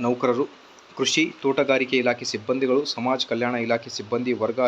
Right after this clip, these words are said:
ಹೀಗೆ ಅತಿ ಕಡಿಮೆ ವೇತನ ಶ್ರೇಣಿಯಲ್ಲಿ ಕೆಲಸಕ್ಕೆ ಸೇರಿದ ಗ್ರಾಮೀಣ ಪ್ರದೇಶದಲ್ಲಿ ಓದಿದ ಬಡವ, ಅತಿ ಬಡವ, ಮಾಧ್ಯಮ ವರ್ಗದ ಕುಟುಂಬ, ತುಂಬು ಸಂಸಾರಗಳ ಬಳಗದಲ್ಲಿ ಜನ್ಮ ತಾಳಿದ, ದುಡಿಮೆ ಪೂರ್ತ ಒಡಹುಟ್ಟಿದ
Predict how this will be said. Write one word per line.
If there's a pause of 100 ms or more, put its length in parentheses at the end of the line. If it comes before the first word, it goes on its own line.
(120)
ಹೀಗೆ
ಅತಿ
ಕಡಿಮೆ
ವೇತನ
ಶ್ರೇಣಿಯಲ್ಲಿ
ಕೆಲಸಕ್ಕೆ
ಸೇರಿದ
ಗ್ರಾಮೀಣ
ಪ್ರದೇಶದಲ್ಲಿ
ಓದಿದ
ಬಡವ,
ಅತಿ
ಬಡವ,
ಮಾಧ್ಯಮ (500)
ವರ್ಗದ
ಕುಟುಂಬ, (1300)
ತುಂಬು (540)
ಸಂಸಾರಗಳ (1120)
ಬಳಗದಲ್ಲಿ
ಜನ್ಮ
ತಾಳಿದ, (680)
ದುಡಿಮೆ (100)
ಪೂರ್ತ (960)
ಒಡಹುಟ್ಟಿದ